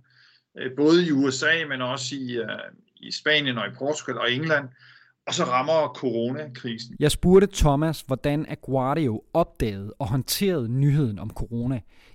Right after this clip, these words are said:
Speaker 2: ikke mindst i forhold til dialogen med kunder og investorer.
Speaker 1: Altså,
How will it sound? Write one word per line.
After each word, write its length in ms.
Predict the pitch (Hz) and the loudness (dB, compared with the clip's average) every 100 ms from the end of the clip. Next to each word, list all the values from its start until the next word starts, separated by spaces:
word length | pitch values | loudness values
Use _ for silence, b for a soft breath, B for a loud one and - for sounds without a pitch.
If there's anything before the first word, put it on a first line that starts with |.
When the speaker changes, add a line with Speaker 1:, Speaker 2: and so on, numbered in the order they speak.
| - | -2
Speaker 2:
ikke 200 | 208 208 | 0 4
mindst 320 | 151 135 - | 2 2 -2
i 60 | 127 | -8
forhold 360 | - 139 143 120 | -4 0 0 -2
til 160 | 117 | -6
dialogen 580 | - 120 113 139 127 107 - | -8 -6 -2 -2 -2 -6 -8
med 140 | 117 113 | -8 -4
kunder 360 | 131 127 139 139 | -2 -2 -4 -6
og 140 | 139 120 | -4 -2
investorer. 600 | 117 104 110 92 98 - | -2 -4 -6 -8 -10 -14
Speaker 1:
Altså, 180 | 127 | -14